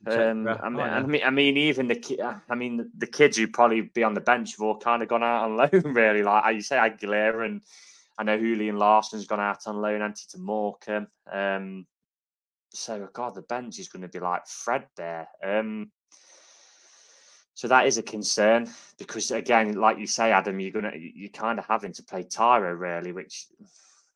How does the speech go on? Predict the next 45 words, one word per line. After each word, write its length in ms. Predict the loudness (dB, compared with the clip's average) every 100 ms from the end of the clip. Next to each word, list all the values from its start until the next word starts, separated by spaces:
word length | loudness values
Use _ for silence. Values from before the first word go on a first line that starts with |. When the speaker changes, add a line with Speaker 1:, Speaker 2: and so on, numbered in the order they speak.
| _ _ -20
Speaker 2:
you 80 | -18
know, 260 | -16 -16 _ _ _ _
is 100 | -16
not 220 | -14 -14 -14
really 220 | -12 -4
ideal 360 | -4 -2 -4 -6
'cause 140 | -8
we 40 | -6
don't 160 | -6 -6
want 200 | -12 -16
him 60 |
to 100 | -18
kinda 280 | -8 -6 -6
break 320 | -8 -8 -8 -4
down, 320 | -4 -4 -4
do 240 | -4 -4
we? 180 | -6 -10 -12 _ -16
Um, 460 | -14 -12 -14 -18 -20 _ _ _ _ _ _ -20 _ -20 -20 _ -4
I 60 |
guess 500 | -2 -4 -2 -4 -10 _ _
this 220 | -6 -6 -6
is 120 | -2
where 500 | 2 4 2 0 -4 _ _ _ _ _ _ -20 -18
you 100 | -10
could 220 | -6 -4
say 240 | -2 -2 -2
it 60 |
may-, 160 | -2 -4
it 200 | -4 -6
would 140 | -4 -4
have 100 | -2
made 220 | -4 -2
sense 320 | -4 -4 -4
to 40 | -6
get 140 | 0
Akpom, 480 | 2 0 -2 -4 -2
but 60 | 0
also 380 | 0 0 -2
he 120 | -4 -4
wouldn't 220 | -6 -8
have 80 | -10
been 120 | -8
available. 500 | -6 -6 -6 -8 -6
<laughs> 20 |
So, 360 | 0 2 2